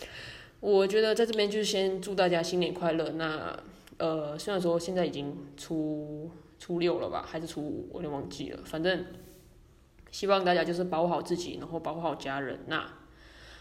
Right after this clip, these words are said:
嗯，我觉得每一次不好的事情发生，其实都不断地在考验自己。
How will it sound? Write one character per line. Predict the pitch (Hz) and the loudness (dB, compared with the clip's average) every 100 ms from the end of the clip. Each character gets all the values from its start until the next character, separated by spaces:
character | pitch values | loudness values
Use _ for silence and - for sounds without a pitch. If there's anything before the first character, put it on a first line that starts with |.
| - | -8
嗯， | 190 190 190 190 190 185 180 | -2 0 0 0 -2 -6 -4
我 | 185 | 0
觉 | 180 185 | 2 4
得 | 185 | 4
每 | 180 165 | 2 2
一 | 170 | 0
次 | - 220 196 180 - | -2 2 4 4 0
不 | 202 | -2
好 | 180 | 0
的 | 151 | -2
事 | 190 | -2
情 | 175 | -2
发 | 160 156 | -2 -2
生， | 165 165 | -2 -4
其 | 160 | -4
实 | 165 160 | -4 -4
都 | 160 160 | -2 -4
不 | 156 | -4
断 | 160 | -4
地 | 165 | -4
在 | 156 165 | -4 -6
考 | - 131 | -6 -6
验 | 147 151 | -8 -8
自 | - | -8
己。 | 143 - - | -8 -8 -12